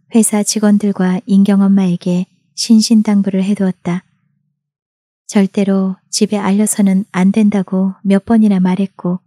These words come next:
그들도 하윤의 말에 따르겠다고 약속을 했다. 어제 수원으로 올라간 정호에게도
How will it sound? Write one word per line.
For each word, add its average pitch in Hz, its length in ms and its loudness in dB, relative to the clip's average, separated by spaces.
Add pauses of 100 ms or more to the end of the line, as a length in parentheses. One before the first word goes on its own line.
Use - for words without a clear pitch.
(760)
그들도 214 400 0
하윤의 226 440 0
말에 196 300 0
따르겠다고 190 920 -4 (160)
약속을 190 460 -2
했다. 180 400 -8 (1600)
어제 190 260 0
수원으로 214 480 2
올라간 190 420 0
정호에게도 190 800 0